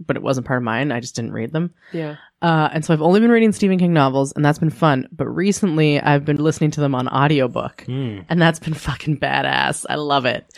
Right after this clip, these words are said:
Speaker 3: Right.
Speaker 1: 'cause they're basically hot trash.
Speaker 3: Yeah.
Speaker 1: Like, a lot of his stuff is creepy, but it's pulp.
Speaker 3: I tried so many times. I can't, there's these huge lead-ins that are, like, eighty pages long.
Speaker 1: Yeah.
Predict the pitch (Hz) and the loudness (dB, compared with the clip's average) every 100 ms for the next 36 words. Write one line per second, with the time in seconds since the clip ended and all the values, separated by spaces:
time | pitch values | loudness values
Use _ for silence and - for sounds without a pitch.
0 | - - 90 90 196 185 - - 262 262 | -20 -18 -16 0 0 0 -4 -2 -2 -2
1 | _ _ 254 262 254 247 175 151 131 - | _ _ 0 0 0 0 0 2 -2 -2
2 | 131 - - - - _ _ _ - 170 | -6 -6 -14 -16 -18 _ _ _ -4 -4
3 | - _ - 202 202 - 214 220 226 247 | -4 _ 0 0 0 -2 -2 2 0 0
4 | 262 233 - 196 - 185 180 - 190 170 | -2 -4 -2 -2 0 -2 -2 -2 0 0
5 | 226 277 320 _ _ _ - 196 202 - | 0 0 -2 _ _ _ 0 2 2 -2
6 | - 156 - - - - - 156 202 202 | -6 -2 -2 -4 -18 -10 -4 -2 2 2
7 | 180 160 - - 127 120 123 120 120 110 | 0 -2 -8 -6 -2 -2 -2 -4 -6 -8
8 | 101 90 90 - - _ _ _ _ _ | -8 -10 -14 -18 -20 _ _ _ _ _
9 | 123 113 - 156 - _ _ _ - 127 | -6 -4 0 0 0 _ _ _ -2 0
10 | 117 131 113 - - - 160 185 165 117 | 4 2 0 -4 -8 0 4 4 4 0
11 | 107 120 165 185 202 208 - 131 120 113 | -2 0 2 4 4 2 2 2 2 -2
12 | - 110 123 131 123 120 120 104 95 95 | -4 -6 -4 -4 -2 -2 -2 -6 -8 -8
13 | 131 175 165 123 | -6 -2 2 2